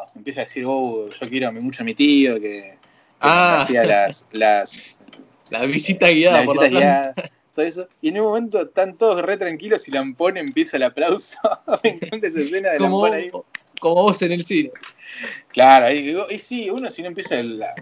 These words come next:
Speaker 1: el aplauso en el cine, eh,
Speaker 2: Nadie lo empieza.
Speaker 1: O
Speaker 2: Tiene
Speaker 1: lo
Speaker 2: que
Speaker 1: empieza
Speaker 2: empezar
Speaker 1: cualquier
Speaker 2: por uno.
Speaker 1: otro.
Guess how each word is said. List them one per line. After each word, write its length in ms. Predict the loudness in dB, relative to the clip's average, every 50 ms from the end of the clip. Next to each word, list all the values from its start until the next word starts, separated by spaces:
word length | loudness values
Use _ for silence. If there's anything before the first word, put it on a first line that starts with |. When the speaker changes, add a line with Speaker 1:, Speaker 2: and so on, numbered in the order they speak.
| _ _ -20 _ -8 -6
Speaker 1:
el 60 | -6
aplauso 280 | 2 2 2 2 2 -2
en 40 | -4
el 60 | -4
cine, 540 | 0 0 2 2 4 2 2 0 -2 -6 -14 _ _ _ _ _ _ _ _ _ _ _ _ _ _
eh, 200 | -10 -8 -6 -2
Speaker 2:
Nadie 260 | 2 4 4 4 2
lo 80 | 0
empieza. 400 | -2 -4 -6 -6 -6 -6 -10 -12 -12 _ _ _ _ _ _ _ _ _ _ _
Speaker 1:
O 100 | 6 8
Speaker 2:
Tiene 80 | 8 8
Speaker 1:
lo 40 |
Speaker 2:
que 60 | 6 4
Speaker 1:
empieza 260 | 2 0 0 2 2
Speaker 2:
empezar 140 | 2 2 2
Speaker 1:
cualquier 260 | 0 2 4 4 2
Speaker 2:
por 80 | 2 -2
uno. 80 | -4 -4
Speaker 1:
otro. 120 | -6 -10